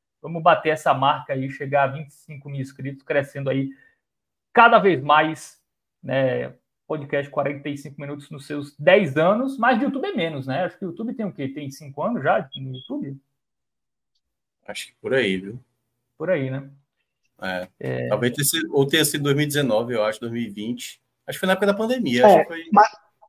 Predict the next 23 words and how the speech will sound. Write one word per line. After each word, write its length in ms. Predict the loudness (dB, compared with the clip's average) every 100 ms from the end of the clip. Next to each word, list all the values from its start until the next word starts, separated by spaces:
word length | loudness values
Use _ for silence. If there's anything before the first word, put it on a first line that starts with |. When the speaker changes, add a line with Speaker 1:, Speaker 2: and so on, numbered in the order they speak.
| _
Speaker 3:
que 120 | 8
é 100 | 10
menos, 300 | 12 10 10
é 120 | 10 10
menos, 240 | 8 8
com 100 | 6
certeza. 420 | 6 6 4 2 _ _ _ _ _ _ _ _
Speaker 2:
É. 280 | -4 -4 -6 _ _ _ _ _ _ _ _ _ _ _ _ _ _ _ _ _ _ _ _ -18
Speaker 1:
É. 180 | -16 -18 _ _
Tem 80 | 0
o 140 | 2
Emerson 300 | 4 4 2
Penha 260 | 2 2 2
aqui, 240 | 0 -2 -2
falou 240 | 2 0 2
que 60 |
tá 120 | 2
no 120 | 2 2
trabalho, 580 | 2 6 8 8 6
assistindo 420 | 0 -4 -8 -8 -8
uma 340 | -8 2 6
horinha, 380 | 6 6 0 0 -2 -2 -6 -8 -18 _
assisti-, 400 | -6 -6 -8 -10